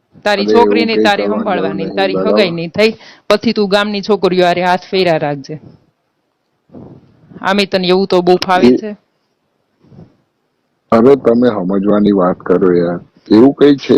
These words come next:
Speaker 2: નહીં, તમે હરખી રીતે વાત કરો. હું તમારે જો શાંતિથી વાત કરું.
Speaker 1: હા, પણ શાંતિ, તું શાંતિથી જ વાત
Speaker 2: સોલ્યુશન
Speaker 1: કરે ને,
Speaker 2: લાવો.
Speaker 1: તે શાંતિથી કર્યું તું, તને મજા આવી ગઈ.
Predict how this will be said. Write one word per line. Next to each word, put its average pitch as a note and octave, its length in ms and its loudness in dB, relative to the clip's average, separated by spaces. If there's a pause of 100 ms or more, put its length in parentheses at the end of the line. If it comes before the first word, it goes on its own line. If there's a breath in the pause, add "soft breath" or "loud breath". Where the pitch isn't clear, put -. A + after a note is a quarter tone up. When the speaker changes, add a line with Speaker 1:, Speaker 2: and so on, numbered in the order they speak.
Speaker 2:
નહીં, C3+ 220 2
તમે B2 280 0
હરખી A2 440 2 (240)
રીતે A2+ 240 2
વાત F#2 220 0
કરો. F#2 300 -2
હું G2+ 240 0
તમારે G2+ 340 2
જો G#2+ 80 6
શાંતિથી F#2+ 580 2
વાત F2 300 4
કરું. F2 240 0
Speaker 1:
હા, G#3 100 2
પણ C#4 160 -4
શાંતિ, B3+ 380 -4
તું B3+ 220 -6
શાંતિથી C4+ 440 0
જ - 20 6
વાત G#3+ 100 4
Speaker 2:
સોલ્યુશન B3 380 4
Speaker 1:
કરે G3+ 140 0
ને, F2 80 0
Speaker 2:
લાવો. - 120 -2
Speaker 1:
તે G#3+ 60 -2
શાંતિથી G#3+ 540 -6
કર્યું G#3+ 320 2
તું, F#3+ 160 -4
તને F#3+ 180 -4
મજા F#3+ 340 0
આવી F3+ 180 -4
ગઈ. F3 240 -6